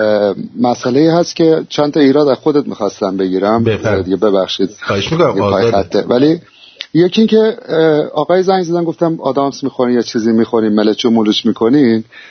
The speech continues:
Speaker 1: یه مقدار چون ماها تو گوشی می‌ذاریم گوشمون، چون مثلاً بچه‌ها خوابن یا سر کاریم یا جایی
Speaker 2: بله.
Speaker 1: هستیم، این مستقیم تو گوشه
Speaker 2: آها.
Speaker 1: و میره تو اعصاب، راستشو بگین، لازم
Speaker 2: بله، حق دارید.
Speaker 1: شنونده.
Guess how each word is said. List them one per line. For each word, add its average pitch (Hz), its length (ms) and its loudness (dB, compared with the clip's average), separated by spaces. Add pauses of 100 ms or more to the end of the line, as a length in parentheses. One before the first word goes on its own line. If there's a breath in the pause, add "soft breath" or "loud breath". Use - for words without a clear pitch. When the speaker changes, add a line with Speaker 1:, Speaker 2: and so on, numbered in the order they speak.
(120)
Speaker 1:
یه 139 100 2
مقدار 160 280 0
چون 175 180 -2
ماها 143 260 0 (100)
تو 151 180 0
گوشی 127 380 -2
می‌ذاریم 110 360 0
گوشمون، 92 480 -2
چون 110 180 0
مثلاً 107 360 0 (100)
بچه‌ها 107 300 -2
خوابن 107 560 0
یا 95 160 0
سر 95 260 0
کاریم 98 460 0
یا 92 120 2
جایی 104 260 0
Speaker 2:
بله. 98 80 -2
Speaker 1:
هستیم، 92 480 -2 (340 loud breath)
این 185 220 0
مستقیم 165 420 0
تو 147 160 -2
گوشه 110 480 2 (160)
Speaker 2:
آها. 90 340 -4
Speaker 1:
و 123 80 2
میره 151 240 4
تو 156 120 -2
اعصاب، 104 580 -2
راستشو 92 320 -2
بگین، 87 260 -4
لازم 104 240 0
Speaker 2:
بله، 90 180 -2
حق 101 180 -2
دارید. 104 340 0
Speaker 1:
شنونده. 85 160 -6